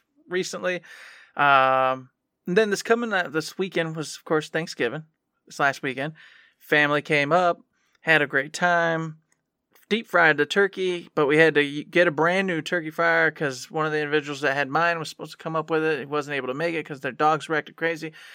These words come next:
Whole story. So we had to buy a new one. I had to cook it with the new one. It didn't work quite the way mine works. They liked the turkey. I personally thought it was a little drier than I like,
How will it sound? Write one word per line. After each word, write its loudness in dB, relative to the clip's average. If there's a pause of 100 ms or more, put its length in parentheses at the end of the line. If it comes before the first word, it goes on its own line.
(180)
Whole 4
story. 2 (400)
So 0
we -2
had 4
to -6
buy 4
a 0
new -2
one. -4
I 0
had 0
to -2
cook -4
it -6
with -4
the -4
new 0
one. -2
It -8
didn't -4
work -2
quite -2
the -6
way 0
mine 2
works. -4 (880)
They 4
liked 2
the -14
turkey. -2 (300)
I 2
personally -2
thought -2
it 0
was -6
a -6
little 0
drier 2
than 2
I 6
like, 0